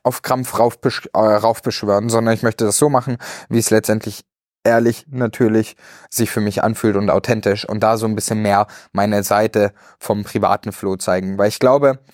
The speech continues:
in den letzten Jahren habe ich sehr, sehr viel vom Business Flo gezeigt und dieses Jahr darf hier, oder im neuen Jahr darf auch ein bisschen mehr privater Flo einge-, äh, einge-, äh, gezeigt werden.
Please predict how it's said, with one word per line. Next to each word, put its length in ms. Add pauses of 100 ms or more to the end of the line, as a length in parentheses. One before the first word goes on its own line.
(560)
in 140
den 120
letzten 300
Jahren 280
habe 140
ich 60
sehr, 160
sehr 140
viel 200
vom 440 (640)
Business 320
Flo 260
gezeigt 560 (260)
und 220
dieses 300
Jahr 220
darf 400
hier, 460 (260)
oder 160
im 180
neuen 280
Jahr 140
darf 220
auch 220 (240)
ein 140
bisschen 260
mehr 300 (220)
privater 480
Flo 400
einge-, 420 (140)
äh, 320
einge-, 380 (500)
äh, 280
gezeigt 460
werden. 400